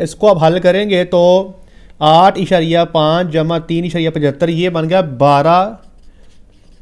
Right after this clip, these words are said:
इशारिया दो पाँच। तो आपके टीएस बने बारह इशारिया दो पाँच। नेस्ले, एंग्रो या कोई भी कंपनी वो जो दूध उठाती है वो तेरह टीएस पे उठाती है।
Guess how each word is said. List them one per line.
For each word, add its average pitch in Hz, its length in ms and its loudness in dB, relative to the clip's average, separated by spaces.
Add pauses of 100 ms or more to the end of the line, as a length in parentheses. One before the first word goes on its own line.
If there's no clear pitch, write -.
इशारिया 156 720 -2 (260)
दो 131 400 -2 (100)
पाँच। 156 420 -2 (440)
तो 185 160 -8
आपके 165 440 2
टीएस 180 420 -4
बने 175 220 -4 (100)
बारह 151 280 0
इशारिया 156 400 -2
दो 139 240 -2
पाँच। 117 340 -6 (840)
नेस्ले, 220 500 2 (100)
एंग्रो 240 360 2
या 262 140 2
कोई 247 380 0
भी 285 160 0
कंपनी 151 480 -2 (180)
वो 185 140 2
जो 254 120 2
दूध 208 380 0
उठाती 220 460 0
है 247 160 0
वो 247 140 0
तेरह 220 480 2
टीएस 208 380 -4
पे 190 100 -6
उठाती 147 440 -4
है। 104 120 -14